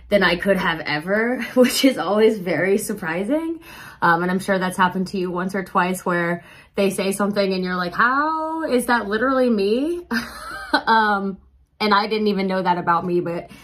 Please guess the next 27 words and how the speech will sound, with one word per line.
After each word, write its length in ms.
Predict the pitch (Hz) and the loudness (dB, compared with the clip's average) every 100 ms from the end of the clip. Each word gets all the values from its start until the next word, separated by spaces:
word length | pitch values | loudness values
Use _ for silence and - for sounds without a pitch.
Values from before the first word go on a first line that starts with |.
| - - | -20 -2
here 220 | 226 208 | 2 2
you 200 | 220 233 | 2 2
are 280 | 160 165 180 | 2 0 -2
saying 760 | 196 170 170 175 175 170 175 _ _ _ _ _ _ _ _ _ _ _ | -4 -2 -2 -2 -2 -4 -10 _ _ _ _ _ _ _ _ _ _ _
things 520 | - 185 180 180 - | -4 0 0 -2 -6
that 380 | - 170 - _ | -2 -2 -2 _
make 220 | 185 185 | -4 -4
so 160 | - 196 | -2 0
much 180 | 190 - | 0 -2
sense 460 | - 196 147 - | 0 0 0 -6
in 160 | - 175 | -6 -2
my 140 | 170 | 0
brain. 380 | 160 139 139 208 - - | 0 -4 -4 -8 -12 0
Anyways, 460 | 277 214 165 160 - - - | 4 4 2 -2 -8 -20 -8
you 160 | 247 285 | 2 6
know 140 | 254 | 6
you 220 | 240 220 | 6 4
better 260 | 180 180 175 | 0 0 2
than 140 | 165 | 0
anybody. 600 | 147 135 127 117 98 101 - | -2 -4 -4 -6 -8 -10 -8
Um, 500 | 160 143 90 151 170 _ _ _ - | -2 -2 -4 -10 -12 _ _ _ -10
and 100 | 156 | -8
that's 280 | 135 - | -8 -10
just 240 | - - - | -16 -16 -12
facts. 400 | - - - - _ - - - - _ _ | -14 -14 -18 -20 _ -20 -20 -20 -20 _ _
So, 640 | - 269 262 254 240 - - _ _ _ _ _ _ _ _ | 2 4 6 2 0 -6 -16 _ _ _ _ _ _ _ _
um, 640 | 208 226 226 226 220 214 | 2 4 6 4 0 -2